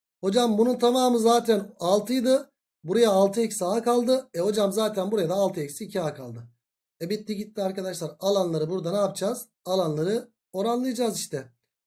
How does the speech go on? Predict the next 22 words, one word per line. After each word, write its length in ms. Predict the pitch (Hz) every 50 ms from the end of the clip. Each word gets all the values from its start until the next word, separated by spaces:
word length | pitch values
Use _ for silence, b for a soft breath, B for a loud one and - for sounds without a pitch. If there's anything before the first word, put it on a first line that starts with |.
| _ _ _ _ -
A 280 | 185 220 262 277 277
alanı 300 | 269 262 247 254 269 269
neye 240 | 262 247 254 254 247
eşit? 340 | 233 220 - 165 - - - _ -
Bakın 260 | 180 196 196 180 -
A 240 | - 208 233 233 226
alanı 260 | 214 196 196 226 254
şurada. 420 | - - 226 208 170 165 - - -
Alt 240 | - 185 220 220 -
taban 160 | 247 240 247
artı 220 | 247 240 240 240 262
üst 140 | 240 196 -
taban 340 | 233 202 190 151 - - _ -
üç 180 | 202 208 -
A 340 | 220 208 185 147 123 120 -
çarpı 340 | - - 170 196 233 226 -
yükseklik 460 | 254 - - - 254 247 - 220 208
bölü 140 | 220 226 220
iki, 300 | 208 214 226 254 269 285 - _ _
altı 460 | - 160 170 185 190 190 202 170 143 131
bölü 180 | 131 - 254
iki. 380 | 233 - - 175 - - -